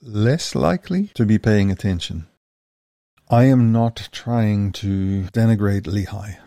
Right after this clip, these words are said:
What I'm trying to do is liken this to myself and say, "Hey, do I do this with my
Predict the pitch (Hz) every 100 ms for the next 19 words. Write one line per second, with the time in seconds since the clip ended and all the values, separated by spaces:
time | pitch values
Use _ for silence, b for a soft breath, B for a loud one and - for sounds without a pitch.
0 | _ _ _ _ _ _ - 95 87 85
1 | 92 123 101 87 85 87 95 92 95 95
2 | 87 90 - 92 87 90 - 107 - 92
3 | 85 - 85 80 82 90 101 - - -
4 | 101 107 113 104 82 80 _ _ _ _
5 | 120 101 90 87 95 107 107 117 - -
6 | 92 - 87 85 87